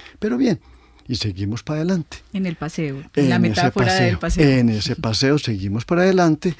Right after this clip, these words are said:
Speaker 1: y viene la pregunta, bueno, pero no solamente es necesario pensarnos en esas dos claves, sino también en la clave del pensamiento, cómo construimos pensamiento y desde qué lugar construimos pensamiento.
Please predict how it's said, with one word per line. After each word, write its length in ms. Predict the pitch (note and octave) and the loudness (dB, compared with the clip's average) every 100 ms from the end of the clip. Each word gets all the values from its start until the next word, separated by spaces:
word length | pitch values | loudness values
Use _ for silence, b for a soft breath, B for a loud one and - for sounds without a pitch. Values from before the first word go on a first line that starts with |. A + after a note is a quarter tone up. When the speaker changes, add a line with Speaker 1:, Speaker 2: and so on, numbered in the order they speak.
| B B B - | B B B 0
Speaker 1:
y 200 | C3 A#2+ | 2 2
viene 240 | B2 C3 | 0 2
la 140 | C#3+ | 0
pregunta, 400 | C3+ B2 A#2 A#2 | 0 0 0 2
bueno, 220 | D#3 G3 C#3+ | 4 6 4
pero 180 | A#2+ | 2
no 100 | A#2+ | 2
solamente 580 | A2+ B2 C#3 B2+ A2+ C#3 | 0 0 2 2 2 -2
es 60 | B2 | 0
necesario 600 | C#3 E3 D3 A2+ A2+ C3 | 0 0 -2 0 0 -2
pensarnos 640 | B2 A2+ - A2+ G#2 B2 | -2 -4 -2 -4 -2 -4
en 100 | A#2 | -2
esas 200 | A2 B2+ | -2 -2
dos 160 | C3 D3+ | -4 -4
claves, 400 | - C3 A#2+ D3 | -2 -2 -2 -2
sino 200 | C#3 A2+ | -2 -4
también 420 | G#2 B2 A#2 B2 B B B B B | -4 -4 -2 -2 B B B B B
en 240 | C#3 A#2+ | 0 2
la 100 | A2 | 2
clave 320 | G#2+ B2 A#2+ A#2+ | -2 -4 0 0
del 100 | G#2+ | -2
pensamiento, 800 | A#2 A2 - A2 A2 G#2 G2 - | -4 -4 -4 -4 -2 -4 -8 -8
cómo 280 | B2 A#2 - | -2 -2 -2
construimos 640 | B2 - - G#2 G#2+ A#2+ | -8 -8 -8 -6 -6 -6
pensamiento 640 | D3+ D3 D3+ D#3 D#3 - | -6 -4 -2 0 0 0
y 60 | C3+ | -4
desde 160 | G#2+ | -4
qué 140 | G#2 A#2 | -6 -4
lugar 360 | G#2 A2+ A2+ | -4 -4 -6
construimos 540 | - A#2 - G#2 G2+ A2+ | -6 -10 -6 -6 -6 -6
pensamiento. 680 | C#3+ C3+ E3 A3 E3 - | -4 -4 0 0 0 -4